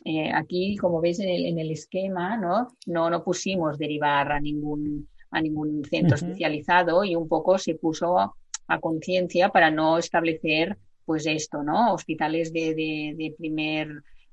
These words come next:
Speaker 1: eh, nivel y de segundo nivel, ¿no? O endoscopistas con experiencia o sin experiencia. Pero sí que es evidente que se tiene que volver a repetir una endoscopia de calidad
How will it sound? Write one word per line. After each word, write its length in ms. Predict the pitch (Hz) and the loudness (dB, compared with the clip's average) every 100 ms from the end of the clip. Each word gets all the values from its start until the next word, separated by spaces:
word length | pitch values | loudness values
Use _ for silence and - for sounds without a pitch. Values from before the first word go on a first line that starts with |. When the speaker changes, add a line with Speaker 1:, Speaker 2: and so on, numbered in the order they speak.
| - | -10
Speaker 1:
eh, 240 | 160 160 | -4 0
nivel 360 | 160 156 185 226 | 0 2 2 2
y 80 | |
de 60 | 185 | -2
segundo 440 | 175 160 165 165 | -4 -4 -2 0
nivel, 440 | 160 156 147 147 147 | 0 0 0 -2 0
¿no? 200 | 160 208 | 2 2
O 60 | 160 | 2
endoscopistas 1080 | 156 - 156 165 160 - 170 160 160 - - | -2 -4 -4 -2 -4 -2 0 0 -2 -6 -8
con 160 | 170 | -6
experiencia 600 | 160 156 - 156 170 170 | -6 -6 -6 -4 -4 -4
o 40 | 214 | -6
sin 180 | 202 170 | -4 -6
experiencia. 800 | 156 - 147 151 151 - 156 - - - - | -6 -8 -6 -6 -6 -8 -10 -10 -16 -18 -6
Pero 180 | 170 165 | -2 0
sí 240 | - 190 180 | -2 -4 0
que 300 | 180 190 - - | 2 2 -2 -10
es 200 | 170 156 | -10 -6
evidente 540 | 151 151 160 160 196 196 | -6 -2 -2 -2 -2 -2
que 340 | 170 180 254 - _ | 0 2 0 -6 _
se 180 | - 151 | -12 -10
tiene 280 | 147 165 170 | -4 -2 0
que 100 | 170 | 0
volver 320 | 156 147 156 | -2 0 0
a 60 | 165 | 0
repetir 640 | 156 151 147 151 147 - | 0 -6 -6 -4 -4 -6
una 280 | - 170 160 | -6 -4 -4
endoscopia 640 | 151 143 - 175 185 190 190 | -4 -8 -2 -2 2 0 0
de 240 | 156 160 | -4 -4
calidad 500 | 165 147 143 160 208 | -2 -4 0 2 2